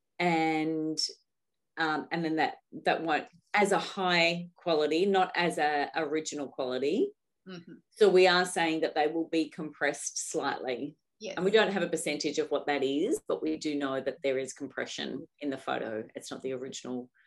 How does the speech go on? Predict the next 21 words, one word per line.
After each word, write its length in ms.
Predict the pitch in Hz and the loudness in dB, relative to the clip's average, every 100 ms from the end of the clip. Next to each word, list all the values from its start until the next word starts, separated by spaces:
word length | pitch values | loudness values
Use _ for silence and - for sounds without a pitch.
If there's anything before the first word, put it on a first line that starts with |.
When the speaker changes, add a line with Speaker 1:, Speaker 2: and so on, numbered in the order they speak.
| _ - | _ -20
Speaker 2:
Mm. 280 | 180 165 165 _ _ _ - | -20 -20 -20 _ _ _ -2
Speaker 1:
Yeah. 200 | 160 - - _ - | -2 -2 -10 _ -4
Okay. 360 | 170 160 - - _ | -2 -2 -8 -10 _
Speaker 2:
Yeah. 100 | 165 - _ _ - - | -20 -20 _ _ -20 -6
Speaker 1:
And 140 | 165 151 | -2 -2
not 160 | - | -2
be 80 | 135 | -6
charged. 560 | 139 120 - - - - | -8 -10 -10 -10 -12 -10
Speaker 2:
That's 180 | 208 214 | -10 -8
what 200 | 233 220 | -8 -6
happens. 480 | 196 - - 185 185 | -6 -8 -12 -18 -12
So, 500 | - 220 214 214 220 - | -4 -2 -2 -2 -6 -6
um, 640 | 214 214 214 220 220 226 226 _ - - _ _ - | -4 -2 -2 -2 -2 -4 -6 _ -20 -20 _ _ -6
i-, 180 | 247 247 | -4 -2
if 260 | 254 254 | -4 -4
you 140 | 269 262 | -4 0
are 220 | 247 254 | 2 2
with 240 | 254 226 | 0 -4
Google 280 | 247 233 226 | -8 -6 -6
Photos, 520 | 226 208 208 220 208 | -6 -4 -2 -4 -6
you 100 | 220 | -10